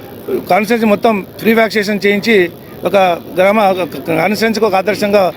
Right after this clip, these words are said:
నిలబడే సందర్భం అప్పట్లో జరిగింది. ఆ సందర్భంలో నేను కూడా నా యొక్క టిప్పర్ను ట్యాంకర్గా చేసి ఒరిస్సా నుంచి ఆక్సిజన్ ట్యాంకర్ను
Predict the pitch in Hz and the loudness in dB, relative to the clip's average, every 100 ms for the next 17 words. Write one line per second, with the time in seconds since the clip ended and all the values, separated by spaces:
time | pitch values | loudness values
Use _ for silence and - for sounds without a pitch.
0 | - - - 185 196 185 180 185 202 180 | -10 -14 -2 2 2 0 0 4 4 2
1 | - 180 190 170 160 135 131 - - - | 0 -2 0 0 0 -2 -6 -10 -16 -4
2 | 156 196 214 226 226 233 226 220 226 233 | 0 2 2 2 2 2 0 0 2 2
3 | 226 - - - - - - 190 226 240 | 2 0 -10 -20 -20 -14 -4 0 2 2
4 | 214 170 - - - - - - - 190 | 0 0 -10 -20 -20 -20 -20 -20 -4 -4
5 | 190 254 254 240 214 233 247 240 202 220 | 0 2 2 2 0 2 2 2 0 0
6 | 233 190 - - - - - - 185 226 | 0 -2 -6 -20 -20 -20 -16 -2 0 2
7 | 254 254 240 262 214 208 196 247 240 208 | 2 2 2 2 2 2 0 0 2 0
8 | 214 220 226 220 180 | 0 0 0 0 0